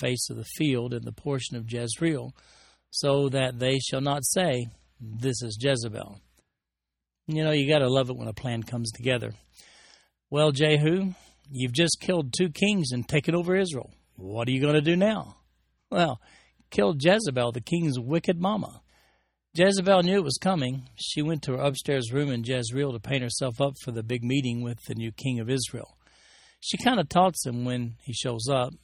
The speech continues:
She's not expecting it to be a good day anyway. Upon glancing out the window and seeing Jehu, she says to him,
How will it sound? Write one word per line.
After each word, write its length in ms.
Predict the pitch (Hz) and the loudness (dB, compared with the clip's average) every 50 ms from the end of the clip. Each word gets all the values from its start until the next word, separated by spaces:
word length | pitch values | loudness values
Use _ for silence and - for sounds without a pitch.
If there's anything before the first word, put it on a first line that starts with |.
| _ - | _ -14
She's 260 | - - 147 143 139 | -10 -8 -6 -4 -2
not 200 | 147 135 123 113 | -2 -2 -2 -4
expecting 500 | 107 - - - 151 139 - - 135 120 | -6 -8 -4 0 0 0 0 -2 -6 -6
it 80 | 110 - | -6 -6
to 60 | 117 | -6
be 140 | 117 127 117 | -4 -4 -2
a 40 | 110 | -2
good 200 | 120 120 113 110 | -2 -4 -2 -2
day 200 | 120 107 98 113 | -2 0 0 0
anyway. 460 | 131 135 113 92 92 95 101 104 - _ _ _ - - - - - - _ _ _ - | 0 -2 -2 -4 -6 -8 -8 -10 -12 _ _ _ -20 -20 -20 -20 -20 -20 _ _ _ -4
Upon 240 | 147 170 190 190 175 | 0 2 2 4 4
glancing 440 | 160 165 170 170 156 - 156 151 151 | 4 6 6 6 4 2 2 2 2
out 180 | 147 143 127 | 2 2 0
the 60 | 127 | -2
window 360 | 123 131 147 156 156 127 123 120 | -2 0 0 0 0 0 -2 -2
and 120 | 120 117 | -2 -2
seeing 260 | - - 135 123 120 | -2 -2 -2 -4 -2
Jehu, 640 | 110 131 139 147 143 127 117 113 113 123 131 131 123 117 | -2 0 0 0 0 0 0 -2 -4 -6 -8 -10 -12 -12
she 200 | - - - 127 | -10 -10 -8 -8
says 340 | 123 - 139 131 123 117 113 | -6 -4 -2 -2 -2 -4 -4
to 100 | 117 120 | -6 -6
him, 380 | 120 135 147 147 135 139 143 | -4 -2 -2 -2 -4 -6 -8